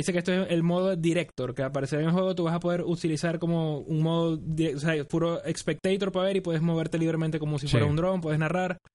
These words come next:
Speaker 1: Aquí dice que eso va a estar integrado
Speaker 2: Fíjate,
Speaker 1: con la
Speaker 2: puedes
Speaker 1: plataforma
Speaker 2: narrar, o sea, que
Speaker 1: Mixer.
Speaker 2: lo, hay gente que está viendo el juego y narra la vaina, o sea, o sea,
Speaker 1: Sí.
Speaker 2: parece que no es un narrador profesional que está en todos los juegos, obviamente no, pero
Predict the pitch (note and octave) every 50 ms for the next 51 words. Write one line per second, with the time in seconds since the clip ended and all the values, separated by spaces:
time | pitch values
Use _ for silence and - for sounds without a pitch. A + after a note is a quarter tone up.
0 | - - - - - - - D3+ D3+ D#3+ D#3+ D#3 F3+ F3 E3+ F#3 E3+ E3+ F#3+ F3+
1 | F3 E3+ F3 F3 F#3+ F#3+ G#3 G3 - F3+ F#3 F#3+ G3 A3+ A#3+ - - F3 - -
2 | E3 E3 F3 - F3 E3 D#3+ D#3+ D#3+ - - D3+ D#3+ E3 F#3 G#3 A3 F#3 A3 G3
3 | - F#3+ E3+ - - F3 F3+ F#3+ G#3 A3 A3+ A3 G#3 A#3+ A#3+ A3 G3 F3 D3+ D3
4 | D3 C3+ C#3 C#3 C3 C3+ C3+ G#2+ G#2 G#2 G#2+ - - A#2 G#2 F#2+ F#2+ C#3 - _
5 | _ _ _ _ _ _ - - - E3+ D#3 - C#3+ D3 D#3+ - - F3+ G3+ G3+
6 | G3 F#3+ F#3+ F#3 F#3+ F#3+ F3 G3 G3 F3 F#3+ F3 - F3+ E3 E3 F3 F#3 F#3+ F#3
7 | F3+ F#3+ E3+ - F3 E3 E3+ D#3+ F3+ F3 E3+ E3+ F3 F3+ E3+ D#3+ D3+ D3 D#3 D#3+
8 | D#3 - D3 C#3 D#3 D3 A#2+ - A2 A2 A2 A2 G#2+ G2+